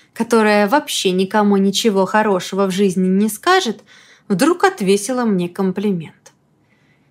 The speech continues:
«Ты, — сказала, — Полинка, какая-то шустрая стала, оживленная, то ходила, как сонная муха,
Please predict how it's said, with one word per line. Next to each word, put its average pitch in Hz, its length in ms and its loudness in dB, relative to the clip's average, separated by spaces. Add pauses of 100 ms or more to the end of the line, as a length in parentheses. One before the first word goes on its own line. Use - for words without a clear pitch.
(320)
«Ты, — 330 380 -2 (400)
сказала, — - 680 -6 (440)
Полинка, 196 680 -2 (240)
какая-то 220 560 0
шустрая 220 680 -2
стала, 185 540 -4 (300)
оживленная, 233 1040 0 (380)
то 254 120 2
ходила, 226 500 2
как 226 240 -2
сонная 233 520 2
муха, 285 480 -4